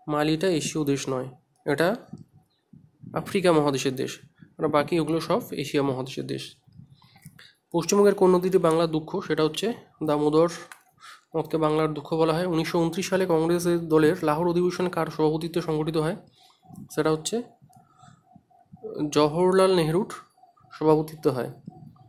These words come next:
কংগ্রেসের প্রতিটি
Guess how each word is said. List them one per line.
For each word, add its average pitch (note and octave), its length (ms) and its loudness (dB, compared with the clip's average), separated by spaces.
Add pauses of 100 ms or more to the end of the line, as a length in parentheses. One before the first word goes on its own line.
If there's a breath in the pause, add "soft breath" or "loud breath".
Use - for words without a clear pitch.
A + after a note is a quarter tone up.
(1600)
কংগ্রেসের E3 500 4
প্রতিটি F3+ 340 0